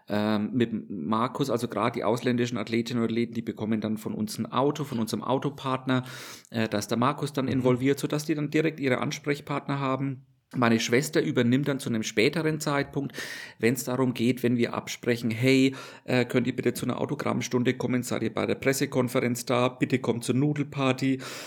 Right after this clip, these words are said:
Speaker 1: Wir würden uns sehr freuen, wenn ihr ab neun Uhr, ähm, im Stadion seid und den Athletinnen und Athleten, die spät finishen, die Medaillen überreichen, äh, würdet.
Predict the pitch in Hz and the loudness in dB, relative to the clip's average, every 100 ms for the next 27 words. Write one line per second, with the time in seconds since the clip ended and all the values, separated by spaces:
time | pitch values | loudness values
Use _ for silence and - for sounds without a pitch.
0 | - - - - - 135 135 143 143 131 | -16 -20 -20 -20 4 8 8 6 2 2
1 | 135 131 123 127 123 123 120 123 - 117 | 2 2 4 4 4 2 2 2 2 0
2 | - 123 123 135 131 123 127 127 127 123 | 2 4 6 6 4 4 6 6 4 -4
3 | - 113 117 117 117 113 113 110 110 117 | 0 2 4 4 4 4 2 0 -4 0
4 | 110 101 101 - 123 135 139 135 131 120 | 4 4 2 2 2 2 0 0 0 0
5 | 127 131 113 113 110 101 - 117 127 131 | 0 -4 -4 -2 -2 -2 0 2 2 2
6 | 113 113 113 120 123 101 - 113 123 135 | 0 0 -2 -2 -4 -6 0 0 2 0
7 | 127 123 113 110 110 120 143 139 151 131 | 0 0 0 0 2 2 2 2 0 0
8 | 127 131 131 131 127 131 131 120 123 120 | -2 -2 -2 -2 -2 -2 -2 0 2 4
9 | 127 127 | 2 -2